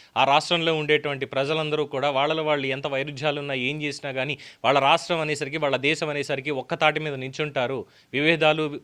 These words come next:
ఇవన్నీ కూడా పక్కన పెడతారు. పక్కన పెట్టి ఇదిగో ఎంత కష్టమైనా సరే దీన్ని మేము సాధించి చూపించాము అనేటువంటి దాని మీద వాళ్ళు నిలబడతారు అని భవిష్యత్తులో పాఠ్యపుస్తకాల్లో మన గురించి రాసుకోవాలి అంటే మార్పు మన దగ్గర నుంచే మొదలవ్వాలి. ఇలాంటి వాటన్నిటిని మనం ఓన్ చేసుకొని, మనం ప్రమోట్ చేసుకొని,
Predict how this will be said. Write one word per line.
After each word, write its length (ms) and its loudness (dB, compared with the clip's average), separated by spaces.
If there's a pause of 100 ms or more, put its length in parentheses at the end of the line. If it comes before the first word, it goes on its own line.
ఇవన్నీ 280 -2
కూడా 180 0
పక్కన 320 -2
పెడతారు. 380 -2
పక్కన 340 -4
పెట్టి 220 -4
ఇదిగో 220 -2
ఎంత 340 -2
కష్టమైనా 520 -2
సరే 200 -6
దీన్ని 240 -2
మేము 220 -4
సాధించి 720 0 (180)
చూపించాము 680 -4 (300)
అనేటువంటి 520 -2
దాని 200 -4
మీద 160 -6
వాళ్ళు 240 -2
నిలబడతారు 760 0 (400)
అని 360 -8 (380)
భవిష్యత్తులో 640 -4
పాఠ్యపుస్తకాల్లో 960 -2
మన 220 -6
గురించి 300 -6
రాసుకోవాలి 760 -2
అంటే 260 -6
మార్పు 600 -2
మన 200 -8
దగ్గర 260 -8
నుంచే 260 -12
మొదలవ్వాలి. 600 -6
ఇలాంటి 320 -8
వాటన్నిటిని 480 -10
మనం 300 -12
ఓన్ 200 -8
చేసుకొని, 320 -10
మనం 180 -12
ప్రమోట్ 440 -10
చేసుకొని, 340 -10